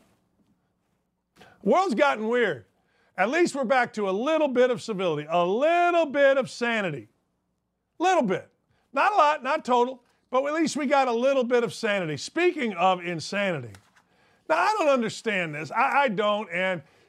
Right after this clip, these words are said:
you know, the one thing that always happens when you talk about Colin Kaepernick, unless you are one hundred percent, one hundred percent on his side,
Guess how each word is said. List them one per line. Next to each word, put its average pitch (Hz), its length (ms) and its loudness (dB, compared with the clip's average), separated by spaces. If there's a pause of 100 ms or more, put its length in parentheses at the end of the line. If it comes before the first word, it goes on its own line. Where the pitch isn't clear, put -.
you 240 100 -2
know, 233 120 2
the 214 120 0
one 285 280 2
thing 269 260 -2
that 220 100 0
always 240 340 2
happens 175 640 -2 (800)
when 190 180 0
you 190 80 2
talk 220 260 2
about 233 260 0
Colin 208 320 -2
Kaepernick, 170 600 -4 (560)
unless 226 400 0
you 262 160 0
are 220 120 4
one 254 260 0
hundred 254 360 -2
percent, 175 420 -4
one 233 260 2
hundred 277 520 -2
percent 202 420 -2
on 196 180 0
his 202 180 -4
side, 127 340 -6